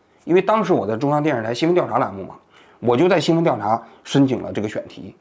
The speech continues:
最后我们就去到湖南调查这件事情。调查的结果那比于建荣说的还要黑暗呢。他是美国的科学家，想要在中国做这个黄金大米实验，是转基因大米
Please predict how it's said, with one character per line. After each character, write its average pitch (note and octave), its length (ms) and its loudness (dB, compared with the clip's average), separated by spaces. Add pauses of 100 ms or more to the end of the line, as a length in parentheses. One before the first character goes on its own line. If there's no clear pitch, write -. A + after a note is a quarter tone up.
(320)
最 F3+ 140 2
后 F3 120 2
我 B2+ 160 2
们 G2+ 100 -8
就 A#2+ 100 -4
去 B2 100 -4
到 A#2+ 100 -2
湖 A2 180 -10
南 A#2 140 -4 (120)
调 A#3+ 160 0
查 - 180 -12
这 - 100 -18
件 - 160 -14
事 - 140 -20
情。 - 140 -20 (880)
调 G#2+ 240 4
查 - 220 -6
的 B2+ 100 0
结 A#2 180 0
果 - 220 -6
那 D#3+ 200 -2
比 G#2 160 -8
于 A2+ 140 0
建 E3 180 0
荣 A2+ 140 -4
说 C3 160 -6
的 B2+ 80 -6
还 - 160 -10
要 C3+ 100 -2
黑 B2 240 -8
暗 C3 80 -10 (140)
呢。 - 60 -20 (1080)
他 - 140 -2
是 D3+ 360 0 (120)
美 A2+ 220 0
国 A2 180 -4
的 D3+ 80 -2
科 B2+ 180 -6
学 A#2+ 120 -4
家， G#2+ 240 -10 (240)
想 - 280 -2 (100)
要 E3 100 2
在 A#2+ 160 -4
中 B2 260 2
国 F#2+ 140 -4
做 A2+ 220 -2
这 G2+ 100 -10
个 - 80 -8
黄 G#2+ 240 -10
金 A2+ 140 -8
大 A2+ 140 -10
米 - 120 -20
实 - 160 -18
验， A#2 200 -12 (840)
是 - 120 -2
转 G#2 220 0
基 B2 120 -2
因 C3+ 100 2
大 B2+ 160 -2
米 A2+ 80 -12